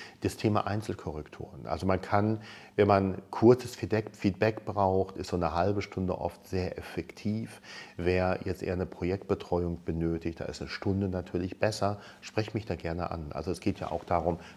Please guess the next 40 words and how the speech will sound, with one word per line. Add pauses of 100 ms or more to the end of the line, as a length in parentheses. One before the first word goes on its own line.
dass
ihr
euch
künstlerisch,
zeichnerisch
auch, (300)
oder
auch
malerisch
dann
entsprechend
weiterentwickeln
könnt. (440)
So. (1400)
Und
dann
kommt,
ist
etwas
anderes
noch
mal
dazu
gekommen, (340)
was
am
Anfang
sehr
holperig
war.
Also
wir
haben
das
hier
am
Anfang
so
gemacht,
dass